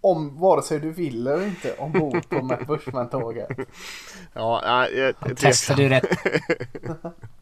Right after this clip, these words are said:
Speaker 3: Han testade ju rätt dåligt på sin pro day dessutom.
Speaker 1: Ja.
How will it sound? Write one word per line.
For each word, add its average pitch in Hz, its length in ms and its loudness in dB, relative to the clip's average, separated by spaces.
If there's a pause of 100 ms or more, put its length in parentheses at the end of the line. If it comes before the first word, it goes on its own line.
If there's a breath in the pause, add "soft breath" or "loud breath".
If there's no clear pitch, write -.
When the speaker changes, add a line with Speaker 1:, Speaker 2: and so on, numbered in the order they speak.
(920 loud breath)
Speaker 3:
Han 123 140 -6
testade 143 520 0
ju 139 80 4
rätt 123 200 2
dåligt 101 340 -4
på 101 100 -12
sin 98 180 -6
pro 104 260 -4
day 87 180 -6
dessutom. 85 440 -12 (240)
Speaker 1:
Ja. - 340 -10